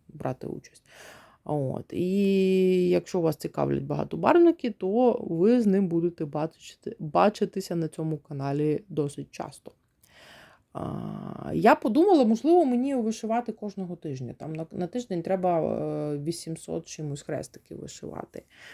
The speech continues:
Але на цьому процесі вісімсот з чимось хрестиків — це, е, там, два-три дні вишивки. <laughs> Два-три дні на тиждень вишивати один і той самий процес, е, мені буде, м,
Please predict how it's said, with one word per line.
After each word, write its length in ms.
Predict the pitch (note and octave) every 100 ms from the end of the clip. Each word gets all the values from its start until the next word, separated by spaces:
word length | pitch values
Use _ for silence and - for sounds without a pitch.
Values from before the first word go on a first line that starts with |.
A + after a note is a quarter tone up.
| -
Але 260 | - F3+ C#4
на 120 | C#4+
цьому 280 | C#4 D4 C4+
процесі 460 | B3 B3 F4 -
вісімсот 420 | A#3 A3+ G#3+ C4+ C4 _
з 280 | - -
чимось 300 | - A#3+ A#3
хрестиків — 840 | - B3+ A4 - - - D#3 E3+ E3
це, 540 | - A#3 F4+ E4+ -
е, 440 | - F3+ E3+ E3 -
там, 280 | E3 D#3 D#3
два-три 400 | G3 C4+ A#3 G3
дні 200 | G3 A3
вишивки. 640 | G3 F3+ C#3 C3 _ - - - _
<laughs> 320 | - C4 A3
Два-три 400 | E3 F#3 C4+ B3
дні 200 | G#3+ A#3
на 120 | A3+ A3+
тиждень 420 | A#3+ A3+ G3 G#3
вишивати 600 | G3+ - G3+ G#3+ - F#3
один 360 | - F3 F#3+
і 40 | G3
той 180 | F#3+ F#3
самий 340 | - F#3+ F#3
процес, 680 | F3 F#3 - A#3 E4 - -
е, 320 | - E3 -
мені 380 | E3 E3 E3 G#3
буде, 540 | F#3+ F3 E3+ F3+ F3+ - -
м, 500 | D#3+ D#3 G#1+ -